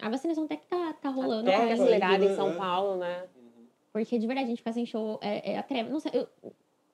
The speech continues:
Speaker 1: não vejo a hora de falar assim, "Ó, vai voltar os shows, já vamos lá fazer os treinos,
Speaker 3: Pro
Speaker 1: vamos lá
Speaker 3: artista é o que mais pegou, eu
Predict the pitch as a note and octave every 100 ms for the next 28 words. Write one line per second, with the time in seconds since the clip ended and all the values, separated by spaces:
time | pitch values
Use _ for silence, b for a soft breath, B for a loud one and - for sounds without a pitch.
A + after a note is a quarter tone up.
0 | - G#3 A3 C#4+ D#4+ F4+ E4+ D#4 C#4 D4+
1 | D4+ C#4 A#3 - B3 B3 G#3+ B3 C#4+ D4
2 | D4 C#4 C#4+ B3+ B3 - A3+ A#3 C4 B3
3 | A3+ A3 G#3+ B3 B3+ A#3 A#3+ B3 B3 A#3+
4 | A#3+ _ A#3+ A3 C4 D4+ C#4+ C#4 A#3+ E3+
5 | B3+ B3+ F#3+ F3 E3+ G3+ B3+ F3+